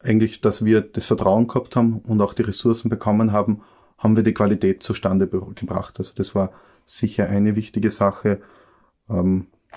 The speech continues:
und das Zweite, wir haben uns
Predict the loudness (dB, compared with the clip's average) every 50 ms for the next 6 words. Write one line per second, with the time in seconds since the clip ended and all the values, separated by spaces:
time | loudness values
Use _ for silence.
0 | -20 _ -2 0 0 2 0 -2 -4 -6 -6 -4 0 2 2 2 2 2 2 2
1 | 2 0 -4 _ _ _ _ _ _ _ _ _ -2 -2 0 2 2 2 2 0
2 | 0 -2